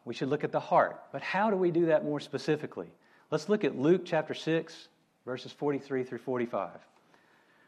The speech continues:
"For no tree bears bad fruit, nor does a bad tree bear good fruit. Each tree is known by its fruit." So, here again with Jesus,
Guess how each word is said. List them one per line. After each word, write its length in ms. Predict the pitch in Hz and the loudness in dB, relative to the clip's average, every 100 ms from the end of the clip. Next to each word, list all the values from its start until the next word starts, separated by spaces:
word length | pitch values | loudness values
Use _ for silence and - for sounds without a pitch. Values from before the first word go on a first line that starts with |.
| _ _ _ _ _ _ _ _ _ _ _ _ | _ _ _ _ _ _ _ _ _ _ _ _
"For 100 | 135 | 4
no 180 | 160 220 | 8 8
tree 260 | 196 170 | 8 4
bears 380 | 139 151 160 156 | 6 6 6 6
bad 480 | - - 147 170 151 | 2 0 2 4 0
fruit, 340 | - 107 104 - - _ _ _ _ _ _ 117 | -2 -2 -2 -6 -18 _ _ _ _ _ _ -4
nor 180 | 131 160 | 0 0
does 140 | 156 | -2
a 40 | |
bad 300 | 131 139 143 | 2 4 4
tree 240 | - 117 104 | 0 -4 -2
bear 220 | 110 110 | -2 -2
good 240 | 107 117 | -2 -4
fruit. 280 | - 101 90 - _ _ | -4 -10 -10 -16 _ _
Each 220 | 143 170 | -6 -6
tree 220 | - 170 165 | -6 -2 -2
is 100 | 139 | 0
known 300 | 139 143 143 | -2 0 4
by 200 | 143 143 | 4 4
its 460 | 156 170 165 - _ _ _ _ _ _ _ _ _ _ _ | 2 0 -4 -16 _ _ _ _ _ _ _ _ _ _ _
fruit." 280 | 143 120 - - _ _ _ _ _ _ _ _ - _ _ _ | -2 0 -2 -12 _ _ _ _ _ _ _ _ -20 _ _ _
So, 340 | - 165 95 - - - - _ _ _ _ _ _ _ _ _ _ _ | 4 6 6 0 -16 -20 -20 _ _ _ _ _ _ _ _ _ _ _
here 240 | - 160 | 2 6
again 260 | 196 214 214 | 8 8 6
with 160 | 175 175 | 4 4
Jesus, 320 | 190 131 | 2 2